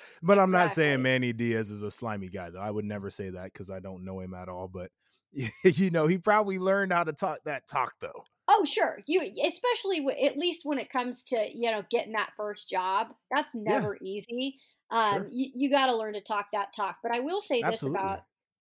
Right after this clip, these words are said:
Speaker 2: um, Manny Diaz, and I'm gonna I'm gonna just look really quick 'cause at his, uh, Wikipedia page, but he, um, I will say this about him. He has gone thr-, uh, he's been a lot,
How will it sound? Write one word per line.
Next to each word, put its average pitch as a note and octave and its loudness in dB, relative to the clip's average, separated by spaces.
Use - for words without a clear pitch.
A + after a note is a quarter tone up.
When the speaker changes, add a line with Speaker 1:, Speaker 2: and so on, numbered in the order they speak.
Speaker 2:
um, F#3+ -2
Manny G#3+ -4
Diaz, F#3+ -4
and F#3+ -8
I'm F#3 -8
gonna F#3+ -6
I'm F#3+ -10
gonna F3+ -8
just - -12
look F#3+ -8
really F#3 -8
quick - -10
'cause F3 -14
at F3+ -8
his, F3 -8
uh, - -10
Wikipedia F#3 -10
page, G3+ -12
but G3+ -2
he, E4 -2
um, A3+ 0
I A3 -4
will C4 2
say A3+ 2
this F#3+ -4
about G3+ -2
him. A#3 -6
He B3 -8
has A#3 -2
gone G3+ -2
thr-, - -14
uh, F#3+ 0
he's A3 -2
been A3+ 0
a F#3+ -2
lot, G3 -2